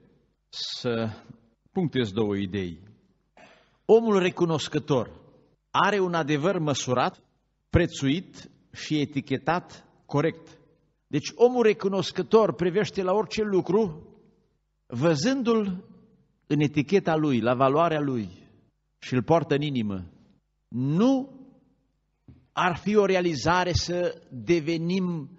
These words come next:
recunoscători doar din cultură, din politețe. E bună și asta până la un loc. Un exemplu.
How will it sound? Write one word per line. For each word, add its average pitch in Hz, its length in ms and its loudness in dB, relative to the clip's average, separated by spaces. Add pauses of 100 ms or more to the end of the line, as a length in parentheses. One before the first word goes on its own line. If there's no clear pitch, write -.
recunoscători 170 1120 -2
doar 180 220 2
din 160 280 -4
cultură, 170 1120 0 (520)
din 151 280 -2
politețe. 147 800 2 (720)
E 240 220 -2
bună 147 240 -2
și - 140 -10
asta 117 280 -6
până 107 200 -8
la 98 80 -6
un 98 120 -6
loc. 101 220 -8 (600)
Un 139 120 -4
exemplu. 127 400 -4